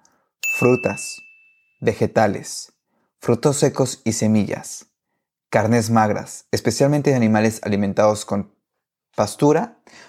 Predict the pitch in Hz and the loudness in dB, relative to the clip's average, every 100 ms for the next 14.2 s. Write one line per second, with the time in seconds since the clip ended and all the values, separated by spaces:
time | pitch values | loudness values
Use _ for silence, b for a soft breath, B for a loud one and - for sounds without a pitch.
0 | B - 113 107 110 107 104 98 - 110 | B 0 2 4 2 2 0 -2 -4 -6
1 | - - _ _ _ _ _ b b b | -10 -18 _ _ _ _ _ b b b
2 | _ 113 - - 123 143 220 - _ _ | _ -2 0 2 2 2 -4 -10 _ _
3 | _ _ _ _ _ - 120 - 117 123 | _ _ _ _ _ -2 0 2 0 0
4 | 123 117 107 107 107 101 101 - _ 110 | 0 0 0 0 2 2 0 -4 _ -2
5 | 107 107 98 117 117 160 156 - 113 107 | 0 0 2 0 2 -2 -2 -2 0 2
6 | 107 - 127 165 - - _ _ - 113 | 2 2 0 0 -8 -18 _ _ -2 0
7 | 101 - 104 110 165 - _ _ _ 120 | 0 0 0 0 -2 -8 _ _ _ 2
8 | 101 101 - 156 294 - _ _ _ _ | 4 2 2 0 0 -6 _ _ _ _
9 | _ B B B B B 113 123 110 113 | _ B B B B B 0 2 2 2
10 | 104 - 143 202 220 - - _ _ 113 | 2 2 0 0 -2 -8 -16 _ _ 0
11 | 104 110 107 104 104 - - - - _ | 2 2 0 0 -2 -2 -10 -16 -20 _
12 | - 117 107 101 110 107 104 120 147 190 | -2 2 4 2 0 2 2 4 2 -2
13 | - _ 113 110 113 101 107 80 67 - | -10 _ 0 0 0 0 0 0 -2 -10
14 | - - | -14 -20